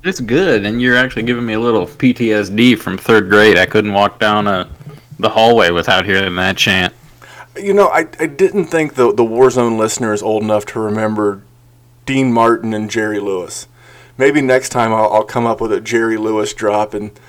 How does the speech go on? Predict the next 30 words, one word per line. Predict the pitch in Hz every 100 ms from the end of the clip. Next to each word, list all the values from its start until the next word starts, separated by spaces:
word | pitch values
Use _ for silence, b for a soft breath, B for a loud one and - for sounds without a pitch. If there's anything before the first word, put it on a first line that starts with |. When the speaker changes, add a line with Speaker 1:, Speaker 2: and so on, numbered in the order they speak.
| b b
Speaker 2:
they | 120
can | 123 117
throw | 123 113
Jerry | 110 117 113
Lewis | 110 110 113 107
in |
the | 110
Google | 101 117 113
machine. | 110 - 113 110
You, | 127
you | 156 156
having | 165 180
a |
good | 165 170
week | 156 180
up | 185 175
there | 185
in | 180
Michigan? | 180 196 214 214 208 - _ _ _ _ -
Speaker 1:
I'm | 160 131
good, | 139 175 104
and | 85 95
I'm | 135
gonna, | 139 131 104 95 -
I'm | 127
gonna | 117
tell | - 123
you | 117
my | 95 117
age. | 127 87